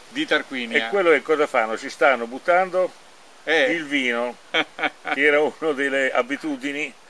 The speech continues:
Speaker 2: eh, che degli Etruschi, ai banchetti, si buttavano il vino.
Speaker 1: <laughs>
Speaker 2: Eh, allora, oppure questo è ancora più bello, vedi?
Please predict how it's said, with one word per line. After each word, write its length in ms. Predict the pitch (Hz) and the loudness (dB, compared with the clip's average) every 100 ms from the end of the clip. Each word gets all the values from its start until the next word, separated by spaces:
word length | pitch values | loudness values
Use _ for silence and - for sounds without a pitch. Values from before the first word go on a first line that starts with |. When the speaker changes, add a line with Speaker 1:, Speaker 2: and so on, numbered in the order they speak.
| - - - | -20 -20 -8
Speaker 2:
eh, 180 | 120 113 | -8 -2
che 200 | 131 123 | -4 -2
degli 200 | 131 127 | -2 -2
Etruschi, 520 | 123 120 113 - 117 | -4 -6 -8 -6 -2
ai 100 | 123 | 0
banchetti, 640 | 117 117 117 107 - 107 | 0 -2 -2 -4 -6 -14
si 100 | 101 | -14
buttavano 440 | 113 120 123 113 117 | -14 -4 -4 -4 -8
il 60 | |
vino. 380 | 104 110 104 104 175 | -10 -12 -10 -8 -6
Speaker 1:
<laughs> 420 | 160 - 147 - | -6 -6 -8 -2
Speaker 2:
Eh, 180 | 127 120 - - - - | -2 -2 -8 -20 -20 -10
allora, 500 | 131 143 135 120 120 - - - - - - - | -6 -2 0 0 -2 -8 -20 -20 -20 -20 -20 -12
oppure 400 | 127 110 143 180 | -12 -6 -4 -4
questo 400 | - 147 175 127 | 0 0 0 -4
è 60 | 113 | -6
ancora 340 | 101 120 113 | -4 -4 -2
più 160 | 117 110 | -6 0
bello, 420 | 156 123 98 104 | 2 2 0 -2
vedi? 400 | 113 98 110 | -2 -2 -8